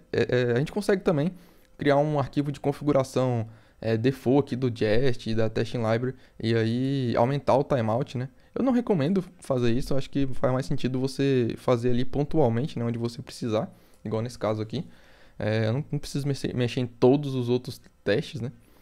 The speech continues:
Mas é uma opção também. Mas isso daqui, pra mim, foi matador, assim, quando eu, quando eu descobri. Então, eu espero que tenha ajudado, é, vocês, né?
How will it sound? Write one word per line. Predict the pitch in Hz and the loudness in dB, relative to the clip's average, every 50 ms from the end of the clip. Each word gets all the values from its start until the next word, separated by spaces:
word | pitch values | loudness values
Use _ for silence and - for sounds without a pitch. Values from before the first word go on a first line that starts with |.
| _ _ - _ - | _ _ -20 _ -10
Mas | - 107 110 110 113 113 110 110 107 110 107 107 104 - - - | -6 -2 0 2 2 2 2 2 0 0 0 2 2 2 4 4
é | - | 6
uma | 120 165 220 | 6 6 6
opção | 220 220 - - 135 143 | 2 2 2 0 0 2
também. | 139 123 113 113 165 - - - - - _ _ _ - _ - | 2 0 0 0 -2 -4 -8 -16 -18 -20 _ _ _ -20 _ -10
Mas | - 110 110 110 113 113 - - | -4 -2 0 2 2 2 0 0
isso | 127 156 - - | -2 -4 -2 2
daqui, | 269 294 - - - 135 180 226 - - - _ _ _ _ _ _ - | 2 2 2 2 0 0 0 0 -2 -4 -10 _ _ _ _ _ _ 2
pra | 160 165 147 | 2 2 4
mim, | 131 131 147 185 | 2 2 2 0
foi | 196 - 214 190 180 180 185 175 | 0 2 4 4 4 6 4 2
matador, | 156 135 143 156 - 190 185 143 135 139 139 | 4 4 4 4 4 2 2 4 2 4 4
assim, | 123 127 - 123 | 2 2 0 -4
quando | 127 - 127 127 | -2 0 0 2
eu, | 123 120 117 110 110 | 2 2 0 0 -2
quando | 117 117 | -2 -4
eu | 120 | -4
descobri. | 113 - - 127 113 110 110 110 - - - - - - - | -4 -2 -2 0 0 0 -2 -4 -10 -20 -20 -20 -18 -8 0
Então, | - 113 127 147 165 - | 0 2 2 2 -2 0
eu | - 123 127 131 123 | 0 2 2 2 0
espero | 123 - - 123 131 160 | 0 4 6 6 6 6
que | - | 2
tenha | - 151 160 160 | -2 -2 0 0
ajudado, | 160 160 147 131 127 135 143 139 120 - - - - - - | 0 2 2 2 4 4 2 0 0 -2 -8 -20 -20 -10 -4
é, | - 107 104 107 | 0 0 2 2
vocês, | 113 120 127 127 - - 110 135 143 | 2 0 -2 -2 0 2 2 2 2
né? | 123 127 | 0 -2